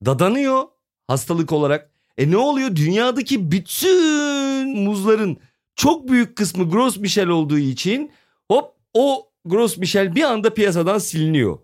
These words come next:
ki çok popüler dediğim gibi. Yerini The Cavendish diye bir muz alıyor. Bugün hala tüketilen The Cavendish dedikleri türmüş. Bunu da bilmiyordum. O popüler hale geliyor. O Panama bire karşı daha dayanıklı, o mantara karşı.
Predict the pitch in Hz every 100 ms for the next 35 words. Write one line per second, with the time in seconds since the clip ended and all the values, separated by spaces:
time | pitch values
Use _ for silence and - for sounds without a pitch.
0 | - - 226 - 143 131 110 113 101 95
1 | 90 90 87 85 73 - _ _ _ 143
2 | 240 294 262 285 233 - - 262 262 208
3 | 160 - - 143 131 120 117 - _ _
4 | 139 127 151 131 101 101 131 131 156 135
5 | 180 202 180 160 - 151 143 139 131 131
6 | _ _ _ - 170 196 196 190 151 135
7 | - 127 110 - 110 101 120 101 95 180
8 | - 123 123 113 101 98 92 95 190 294
9 | 170 151 180 160 127 113 107 104 95 90
10 | 110 175 220 _ _ _ - 202 220 214
11 | 185 196 202 185 190 185 190 180 180 175
12 | 180 208 196 147 151 135 120 113 127 135
13 | 120 117 110 110 104 110 101 - 185 226